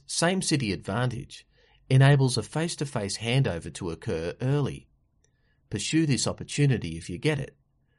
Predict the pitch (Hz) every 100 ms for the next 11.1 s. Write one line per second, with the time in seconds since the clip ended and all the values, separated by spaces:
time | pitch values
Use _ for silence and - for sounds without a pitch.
0 | _ _ - 107 - 139 117 110 117 117
1 | - - 101 95 107 107 92 107 139 90
2 | - _ _ - 120 139 175 - 139 110
3 | 117 101 139 143 143 - 95 90 78 87
4 | 110 123 - 139 143 113 107 104 101 117
5 | 123 113 92 90 92 87 - 139 160 -
6 | 98 85 82 92 87 76 - 71 71 -
7 | _ _ _ _ _ _ _ _ _ -
8 | 131 139 147 196 123 104 - 95 71 73
9 | - _ _ - 104 147 175 143 123 110
10 | - 98 - - 120 135 139 78 - -